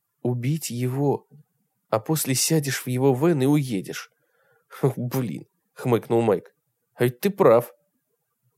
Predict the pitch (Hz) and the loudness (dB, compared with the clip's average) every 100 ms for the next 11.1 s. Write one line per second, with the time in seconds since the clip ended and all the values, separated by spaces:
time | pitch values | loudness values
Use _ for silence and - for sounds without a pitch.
0 | _ 110 113 123 117 123 156 160 107 107 | _ -12 -6 -4 -4 -4 -6 -6 -8 -10
1 | - 107 110 113 117 117 120 113 - - | -8 -8 -6 -6 -4 -4 -6 -8 -8 -10
2 | 143 _ _ - - - 123 123 135 143 | -18 _ _ -20 -18 -4 -4 -2 -4 0
3 | 151 147 143 - - 143 107 - _ _ | 0 0 -2 -2 2 2 0 -8 _ _
4 | 135 127 110 - 113 110 135 127 120 117 | 0 2 -2 -2 0 2 0 0 0 -2
5 | 131 143 131 - _ _ _ _ _ _ | 0 0 0 -4 _ _ _ _ _ _
6 | _ - 104 110 104 160 180 175 - 127 | _ -14 -6 -6 0 0 0 -4 -2 -2
7 | 127 - 104 - 113 123 139 156 _ 107 | -2 -2 -2 -2 -2 0 2 -2 _ -6
8 | 113 - 135 120 110 107 - 110 123 131 | -6 0 0 0 -2 -2 -4 -2 -2 0
9 | - - - _ _ _ _ - 127 147 | -4 -6 -20 _ _ _ _ -12 -4 -2
10 | 135 143 - _ _ - 156 147 - - | 0 -4 -6 _ _ -2 0 0 -4 -12
11 | - | -12